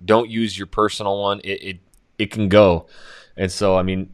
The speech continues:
again, we talk about this stuff 'cause it, 'cause it's all happened. I still to this day get text messages and calls on my personal number.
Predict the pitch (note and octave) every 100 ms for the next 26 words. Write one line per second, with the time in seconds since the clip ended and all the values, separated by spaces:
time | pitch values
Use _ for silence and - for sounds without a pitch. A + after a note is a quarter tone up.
0 | - F#2+ F#2+ F#2 A2 A#2 G#2+ G2+ F#2+ F2+
1 | - F#2+ - F#2 F#2 - F#2+ F2+ F#2+ F2
2 | F2+ F2+ F2 F2+ F#2+ - G2 F#2+ F#2+ F2+
3 | - F2+ F2 F2 - F2+ - F2 - F2
4 | E2+ E2+ F#2 F2 E2 D#2+ E2+ - F#2 -
5 | F2 F#2 F2+ F2+